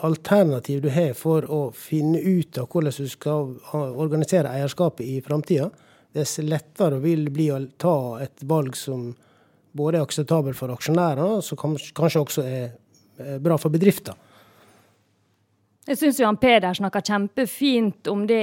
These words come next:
Speaker 2: i paneldebatten på slutten der, med liksom, eh, dette med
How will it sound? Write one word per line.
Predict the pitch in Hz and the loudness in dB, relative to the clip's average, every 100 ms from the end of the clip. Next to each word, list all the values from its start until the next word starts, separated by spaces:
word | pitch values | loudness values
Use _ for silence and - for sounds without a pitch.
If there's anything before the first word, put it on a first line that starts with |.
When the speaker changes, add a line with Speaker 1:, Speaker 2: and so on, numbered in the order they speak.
| 202 | 0
Speaker 2:
i | 185 | -4
paneldebatten | 190 202 202 190 - 147 - - 147 160 143 170 | -4 -2 -2 -2 -6 -10 -12 -6 -4 -2 -4 -2
på | 185 | -2
slutten | 208 196 - 175 | 0 -2 -4 -4
der, | 170 180 170 | 0 0 0
med | 165 175 | -2 -4
liksom, | 175 180 180 175 - - - - - - _ | -4 -2 -2 -4 -12 -20 -20 -20 -20 -20 _
eh, | - 196 | -6 -4
dette | 190 196 226 | -2 -4 -4
med | 202 190 | -2 -4